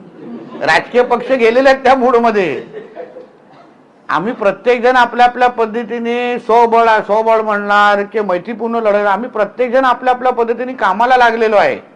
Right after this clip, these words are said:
प्रत्येकाला खरं का, खऱ्या अर्थाने अगर आपल्याला आमच्या पक्षांमध्ये, कारण का ह्या सिंधुदुर्ग जिल्ह्यामध्ये तुल्यबळ ताकद आहे,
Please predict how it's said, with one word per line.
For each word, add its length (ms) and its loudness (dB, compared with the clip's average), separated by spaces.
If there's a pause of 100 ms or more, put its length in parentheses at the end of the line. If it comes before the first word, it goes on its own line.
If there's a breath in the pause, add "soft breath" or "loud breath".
(1200)
प्रत्येकाला 600 2
खरं 320 -2
का, 220 0 (280)
खऱ्या 280 4
अर्थाने 380 0
अगर 180 -2
आपल्याला 680 0
आमच्या 460 0
पक्षांमध्ये, 1040 -2 (300 soft breath)
कारण 180 -4
का 60 2
ह्या 260 2
सिंधुदुर्ग 560 -2
जिल्ह्यामध्ये 580 -2
तुल्यबळ 520 0
ताकद 420 0
आहे, 260 -6